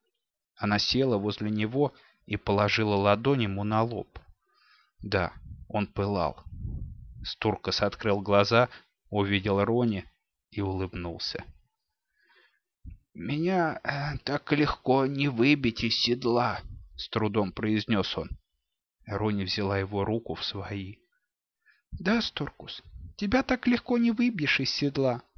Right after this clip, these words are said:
она долго сидела рядом с Туркасом,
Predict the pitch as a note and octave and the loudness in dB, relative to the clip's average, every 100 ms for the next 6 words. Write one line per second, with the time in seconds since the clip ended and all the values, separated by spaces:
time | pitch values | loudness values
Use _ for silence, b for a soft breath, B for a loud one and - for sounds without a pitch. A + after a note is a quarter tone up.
0 | - _ _ _ _ _ - - G2+ G2+ | -20 _ _ _ _ _ -20 -6 -2 0
1 | G#2 C3+ F3+ F3 G2 - G#2 G2 G#2 G2 | 2 4 4 2 -2 -4 -2 0 2 2
2 | G2 G2+ G2+ F#2+ - - B2+ C3 - - | 4 2 2 -2 -2 -2 0 0 -4 -4
3 | G#2 | -4